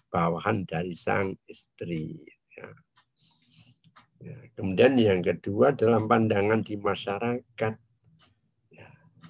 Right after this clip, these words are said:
misalnya di organisasi sosial atau di organisasi politik, di organisasi sosial, kalau sang suami, sang istri misalnya di pimpinan organisasi, ya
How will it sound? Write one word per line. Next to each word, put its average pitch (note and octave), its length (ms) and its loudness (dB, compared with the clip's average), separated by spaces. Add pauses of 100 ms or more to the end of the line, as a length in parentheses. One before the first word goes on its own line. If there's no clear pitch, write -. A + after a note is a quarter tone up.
misalnya F2+ 480 -2
di A2+ 80 -2
organisasi F#2+ 720 -4
sosial G#2 880 -2 (880)
atau - 240 -6
di - 160 -4
organisasi E2+ 680 -4
politik, - 720 -6
di - 160 -6
organisasi F#2 480 -6
sosial, D3+ 560 0 (960)
kalau G2+ 400 2
sang G2+ 400 2
suami, G#2 800 -2
sang A2+ 320 2
istri A2+ 400 -2
misalnya G#2 480 -2
di F#2 160 -4
pimpinan B2 560 -2
organisasi, G#2 960 -4 (800)
ya - 80 -14